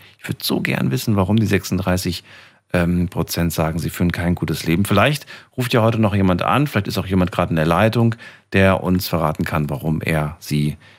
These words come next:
kein gutes Leben führt. Jetzt gehen wir erstmal in die nächste Leitung. Und ich muss mal gerade gucken, wer wartet denn am längsten? Da ist wer mit der sechs sieben. Guten Abend, hallo.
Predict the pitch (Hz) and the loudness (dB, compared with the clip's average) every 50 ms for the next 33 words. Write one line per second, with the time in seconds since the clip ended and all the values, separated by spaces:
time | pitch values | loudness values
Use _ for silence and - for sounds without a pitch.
0 | _ _ _ - - 92 87 - - - - 78 - 73 76 76 - 67 - - | _ _ _ -6 -2 0 0 0 0 -2 -4 -4 -4 -4 -4 -2 -2 -4 -6 -6
1 | - 64 64 123 - - - - 101 98 95 87 85 80 - - 85 78 73 71 | -6 -6 -4 -4 -4 -6 -4 -2 -2 0 2 2 0 0 -2 -2 -2 -2 0 0
2 | 71 78 82 80 - - - 67 67 65 71 80 92 95 - 135 151 170 196 208 | 0 0 -2 -2 -4 -6 -6 -6 -4 -2 0 0 0 2 2 2 2 2 2 -2
3 | - - - - - - - - - - - _ _ _ _ - 104 101 110 104 | -4 -10 -20 -20 -20 -20 -20 -20 -20 -20 -20 _ _ _ _ -2 0 0 2 2
4 | 101 95 85 85 82 90 85 - 160 165 - 110 92 90 82 95 104 107 - 104 | 2 0 0 0 0 0 -2 -2 -2 -2 0 2 2 2 2 2 0 0 0 2
5 | 98 95 92 101 120 139 135 - - - 87 73 67 85 98 101 120 117 - 110 | 2 2 4 4 4 2 2 -2 -4 -4 -2 0 0 2 2 0 0 0 2 2
6 | 113 113 107 107 110 95 82 82 120 135 - - - 110 110 127 175 185 131 127 | 2 4 4 4 2 2 2 2 0 0 0 -2 -4 0 2 4 4 4 4 4
7 | 104 85 78 - 98 - 107 92 110 120 110 90 - - 95 110 127 107 80 73 | 2 2 0 -2 -2 -2 0 2 2 4 2 2 2 2 2 4 4 4 2 0